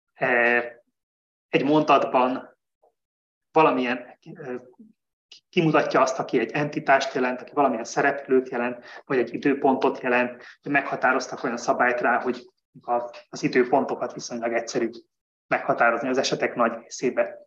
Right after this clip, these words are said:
de nem minden részben. Ez ugye nagyon időigényes, erőforrásigényes feladat volt, így nagyon szűk volt azoknak az eszközöknek kora, a köre,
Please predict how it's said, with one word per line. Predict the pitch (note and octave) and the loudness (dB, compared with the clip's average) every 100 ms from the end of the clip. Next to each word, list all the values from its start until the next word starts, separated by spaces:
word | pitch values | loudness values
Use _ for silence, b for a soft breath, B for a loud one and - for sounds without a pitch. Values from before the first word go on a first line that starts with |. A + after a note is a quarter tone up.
| - | 0
de | F#3 | 2
nem | E3+ | 4
minden | C3 B2 A#2 | 2 2 2
részben. | E3 A3 E3+ E3 B B B B B _ _ _ - | 2 4 2 2 B B B B B _ _ _ 0
Ez | F3 E3 - | 2 2 2
ugye | F#3+ D#3 | 2 4
nagyon | D#3 D#3 C#3 - - _ _ _ _ _ - b - | 4 4 2 -2 -12 _ _ _ _ _ -20 b -4
időigényes, | E3 D3 C3+ C3+ B2+ B2 - - | 2 2 4 4 2 0 -2 -4
erőforrásigényes | D#3+ C#3+ C#3 C3 A#2 - C#3+ B2 A#2+ A#2+ - - - | 0 0 2 0 0 -2 -4 -4 -6 -8 -10 -14 -2
feladat | C#3 A2+ A#2+ - | 0 2 -2 0
volt, | D#3+ D3 | 0 0
így | C#3 | -2
nagyon | C3 C3 A#2+ A#2 - | -2 -2 -2 -4 -12
szűk | - C#3+ B2+ | -8 -6 -4
volt | - B2+ B2+ | 0 0 2
azoknak | A#2 A#2 - - | -2 -2 -10 -16
az | - | -12
eszközöknek | C3 - B2+ - A#2+ - | -12 -10 -8 -8 -12 -10
kora, | - B2+ - - - | -2 0 0 -4 2
a | B2+ | 2
köre, | - D#3 C3 - | 4 4 4 0